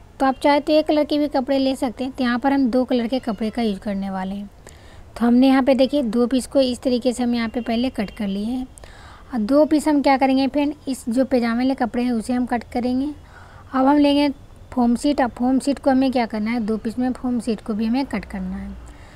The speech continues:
तो यहाँ पे देखिए friend, हमें छः piece cut किए हैं। दो पीस हमने यहाँ पे सूट वाले कपड़े को कट किए हैं, दो हमने यहाँ पे फोम शीट को हम कट किए हैं और दो हम यहाँ पे जो पजामे के कपड़े थे उसे हमने कट किए हैं।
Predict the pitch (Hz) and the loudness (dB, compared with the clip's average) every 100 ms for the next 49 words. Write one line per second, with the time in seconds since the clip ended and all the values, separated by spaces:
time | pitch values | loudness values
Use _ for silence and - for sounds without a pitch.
0 | - - 247 247 240 269 247 277 262 277 | -20 -6 -2 0 0 0 2 0 0 2
1 | 269 277 294 - 247 240 233 - 214 - | 2 0 -2 2 2 2 -2 0 -2 -2
2 | 214 202 196 208 - - - - - - | -8 -6 -6 -10 -14 -20 -20 -20 -20 -8
3 | 226 220 269 294 269 269 262 262 285 262 | -2 2 4 4 4 4 4 4 2 2
4 | 226 214 240 247 240 240 247 240 254 247 | -2 0 2 2 0 0 0 0 0 -2
5 | 214 247 254 269 269 214 240 240 247 247 | -2 -2 0 0 -2 -2 0 2 2 2
6 | 247 233 269 269 240 220 202 247 262 247 | 0 -2 -2 -2 -4 -2 -2 -2 0 0
7 | 247 240 - 254 262 294 320 - - - | 2 -2 -2 -2 0 -2 -6 -18 -20 -20
8 | - 247 196 196 269 285 277 269 254 262 | -10 -4 -4 2 4 4 4 2 2 2
9 | 254 254 208 208 226 254 247 220 247 240 | 0 0 -2 -2 -2 -2 -2 -2 -2 -2
10 | 277 214 - 226 226 247 220 170 - 196 | -4 -4 -4 -2 -2 -2 -6 -10 -12 -12